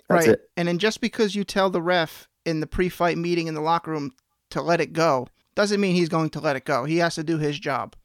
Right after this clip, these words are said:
Speaker 1: Yeah, Keith Peterson doesn't work for Dominic Cruz. He works for the Florida State Boxing Commission in this case. We'll get to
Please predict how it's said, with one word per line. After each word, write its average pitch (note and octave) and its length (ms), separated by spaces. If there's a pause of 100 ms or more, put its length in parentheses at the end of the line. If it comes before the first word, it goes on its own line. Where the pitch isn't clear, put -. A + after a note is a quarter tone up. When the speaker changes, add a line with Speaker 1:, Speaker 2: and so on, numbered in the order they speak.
(160)
Speaker 1:
Yeah, G3+ 220
Keith F#3+ 300
Peterson D#3 400
doesn't A#2 280
work A2+ 220
for F#2 420 (380)
Dominic G2+ 300
Cruz. F#2+ 320
He G#2 80
works G2 240
for F#2+ 120
the F2+ 200
Florida F#2+ 420
State F2 320
Boxing G2 400
Commission E2+ 420
in E2 120
this F2 160
case. - 320 (240)
We'll D3 240
get C#3+ 220
to A#2 600